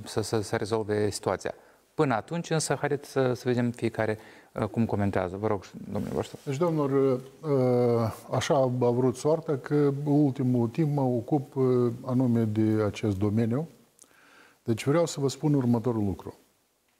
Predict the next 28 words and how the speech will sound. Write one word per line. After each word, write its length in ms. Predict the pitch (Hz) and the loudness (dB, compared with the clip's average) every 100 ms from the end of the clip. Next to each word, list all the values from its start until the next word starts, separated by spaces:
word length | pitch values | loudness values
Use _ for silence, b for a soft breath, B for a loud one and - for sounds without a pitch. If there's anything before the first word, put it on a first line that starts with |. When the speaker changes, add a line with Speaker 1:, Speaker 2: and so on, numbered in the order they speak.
| _ _ _ _ - | _ _ _ _ -4
Speaker 2:
Acum 320 | 117 147 135 | 0 2 4
mă 80 | 127 | 2
adresez 520 | 113 117 107 156 131 | 2 0 0 0 -2
către 360 | - 120 107 | -4 -4 -2
toată 280 | 107 120 104 | -2 -2 -4
populația. 720 | - 95 107 123 135 - 151 - - _ b b b b | -8 -8 -2 0 0 -2 -4 -4 -20 _ b b b b
Nu 120 | 156 | -2
trebuie 280 | 160 160 135 | 0 2 0
să 120 | - | 2
ne 60 | 127 | 2
im-, 220 | 123 147 - | 2 0 -4
impacientăm 880 | 156 127 127 120 - 113 104 139 151 | 0 0 2 -2 0 0 2 2 0
că 180 | 139 123 | -2 -2
nu 440 | 113 117 139 147 - | 0 2 2 0 -4
avem 480 | 110 101 127 127 117 - 113 | -6 0 2 0 -4 -8 -2
grâu. 260 | 107 85 - _ _ _ | 0 0 -6 _ _ _
În 200 | 156 131 123 | -2 2 2
Republică 500 | 120 190 156 135 135 | 2 2 2 2 0
există 360 | 120 135 - | 0 -2 -4
foarte 320 | - 123 - | -6 -6 -4
mult 240 | 104 98 104 | -4 -2 -2
grâu. 240 | 151 190 | 0 0
Eu 180 | 160 139 | 2 2
zilnic 540 | 107 143 117 113 - - b b b | 2 2 0 -2 -6 -12 b b b
stau 300 | - - 135 | -12 -2 -2
cu 460 | 113 113 101 98 98 | 0 0 2 2 0
urechea 480 | 95 110 113 - 92 87 | 0 2 0 -2 -8 -8
pe, 280 | 95 95 | -4 -4